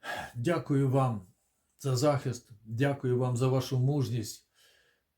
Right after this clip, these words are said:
за ваше терпіння. Дай Боже кожному із вас здоров'я, щастя і обов'язкового повернення до ном-, нормального життя. А всім нам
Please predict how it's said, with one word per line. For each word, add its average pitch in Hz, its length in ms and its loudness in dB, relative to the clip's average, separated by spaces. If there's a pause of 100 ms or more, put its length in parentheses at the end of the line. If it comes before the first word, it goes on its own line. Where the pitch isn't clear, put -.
за 123 160 -2
ваше 131 280 2
терпіння. 135 840 0 (1300)
Дай 143 220 2
Боже 135 280 2
кожному 127 460 -2
із 117 140 0
вас 117 240 -2
здоров'я, 131 640 2 (1120)
щастя 127 800 -2 (280)
і 151 160 0
обов'язкового 123 1160 0 (220)
повернення 120 800 0 (680)
до 123 200 0
ном-, 123 360 2
нормального 127 640 2
життя. 101 540 -8
А 143 100 0
всім 160 380 0
нам 120 320 0